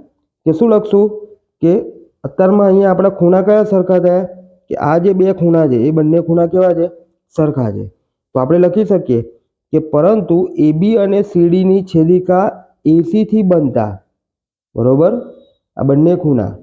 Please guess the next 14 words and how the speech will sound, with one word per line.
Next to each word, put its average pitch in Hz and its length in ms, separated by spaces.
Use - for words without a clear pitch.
કેવા 196 260
છે? 196 360
બનતા 151 380
યુગ્મકોણ 180 640
છે 117 140
અને 127 180
તેઓ 147 260
કેવા 180 360
છે? 180 80
સમાન 180 340
છે. 107 160
તો - 140
લખીએ, 151 380
પરંતુ, 151 500